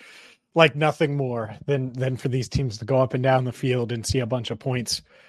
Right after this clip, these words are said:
at Paycor Stadium on Sunday night. Uh, key number one for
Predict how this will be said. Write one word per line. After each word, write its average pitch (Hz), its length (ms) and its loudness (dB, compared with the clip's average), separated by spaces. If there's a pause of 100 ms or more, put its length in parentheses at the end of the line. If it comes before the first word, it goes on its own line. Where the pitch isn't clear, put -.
(160)
at 117 140 -6
Paycor 123 380 -4
Stadium 117 420 -2
on 110 120 -6
Sunday 110 340 -6
night. 107 260 -4 (560)
Uh, 123 60 -6 (160)
key 262 140 6
number 240 240 4
one 131 460 2 (520)
for 127 440 0